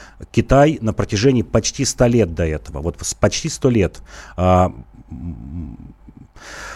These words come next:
а, в нём была гражданская война и хаос. Гражданская война вообще длилась до сорок седьмого года, начиная с конца девятнадцатого века. Китай был проходным двором для западных государств.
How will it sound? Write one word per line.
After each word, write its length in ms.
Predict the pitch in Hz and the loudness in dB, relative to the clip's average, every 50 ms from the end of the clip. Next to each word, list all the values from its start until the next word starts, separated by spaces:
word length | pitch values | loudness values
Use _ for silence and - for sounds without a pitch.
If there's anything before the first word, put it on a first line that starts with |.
| - - - - - - - - - | -16 -16 -16 -16 -18 -18 -20 -12 -6
а, 280 | 95 95 101 101 104 101 | 0 2 4 6 6 6
в 80 | 95 | 6
нём 180 | 120 139 135 120 | 6 4 4 4
была 160 | 104 113 113 | 4 4 4
гражданская 580 | 104 104 113 113 107 120 131 117 - - - 110 | 4 4 2 2 4 4 4 4 4 4 2 4
война 320 | 98 110 120 143 156 127 | 4 4 4 6 6 4
и 40 | 110 | 4
хаос. 560 | 107 - - 127 98 82 76 - - - - - | 2 4 4 4 4 4 0 -6 -8 -8 -10 -8
Гражданская 580 | 87 87 101 104 101 135 131 - - - 113 | -4 0 0 2 4 2 2 2 2 0 2
война 220 | 101 107 110 123 113 | 4 4 4 4 4
вообще 260 | 104 110 - - 175 | 4 2 0 -2 -4
длилась 340 | 120 123 127 113 104 92 - | 0 0 2 2 2 0 0
до 100 | - - | 0 -2
сорок 320 | - - 113 95 87 - | 0 0 0 0 0 -4
седьмого 340 | - - 101 104 98 92 95 | -6 -2 0 0 2 2 2
года, 280 | 92 104 139 156 143 | 2 2 2 2 4
начиная 340 | 104 92 - - 117 113 101 | 2 0 0 0 0 0 0
с 80 | 92 - | 0 0
конца 320 | - 107 110 - - 107 | -2 -2 -2 2 2 2
девятнадцатого 640 | 87 85 95 98 - 110 98 85 - - - 98 98 | 2 2 -2 -2 0 -2 -2 -2 -4 -6 -2 -2 -2
века. 300 | 92 95 90 80 - - | 0 0 -2 -4 -4 -8
Китай 320 | - - - 85 - 107 104 | -10 -8 -4 2 4 4 6
был 180 | 98 101 101 | 6 4 0
проходным 540 | - - 95 95 - 113 110 117 131 117 98 | 2 0 -2 2 2 2 2 4 2 2 2
двором 400 | 85 87 104 107 117 127 120 104 | 2 4 4 4 4 4 2 2
для 140 | 82 92 92 | 2 2 2
западных 420 | 87 113 - - - 80 92 90 | 4 4 2 2 0 -4 -4 -4
государств. 600 | 87 90 - - 110 98 95 82 - - - - | -4 -6 -6 -6 -2 -2 -2 -2 -4 -8 -16 -18